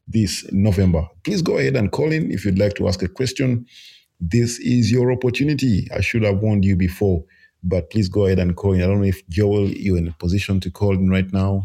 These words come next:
I see Florence, if you're in a position to call in right now and ask any question to Doctor John, he's brilliant. He doesn't have to prepare for your questions. He has answers. <laughs> Always has answers.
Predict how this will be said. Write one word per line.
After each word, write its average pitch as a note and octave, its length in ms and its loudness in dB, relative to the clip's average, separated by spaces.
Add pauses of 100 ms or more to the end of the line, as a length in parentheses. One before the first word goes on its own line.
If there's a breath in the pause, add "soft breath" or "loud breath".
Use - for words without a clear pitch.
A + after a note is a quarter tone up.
(160)
I F2+ 120 -4
see G2 260 -4
Florence, G#2+ 680 -4
if - 140 -16
you're F2+ 80 -2
in F#2 80 -2
a - 20 -8
position G2 300 -4
to - 140 -16
call A2 200 -2
in G2+ 100 0
right G2+ 140 0
now G2 160 0
and F#2+ 120 0
ask G2 240 -6 (120)
any E3 180 0
question G#2 440 -4
to F#2+ 80 0
Doctor F#2+ 300 -2
John, F#2 360 0 (400 loud breath)
he's F#2+ 380 0
brilliant. C3 580 0
He G#2+ 200 -2
doesn't G#2+ 260 2
have G2+ 160 0
to G2 60 0
prepare G2+ 260 0
for - 160 -2
your G2 100 2
questions. A2 560 -2
He G2 140 -2
has A2 220 2
answers. F2+ 520 -2
<laughs> - 1600 -4
Always E3 400 2
has A#2 220 4
answers. G2 480 -2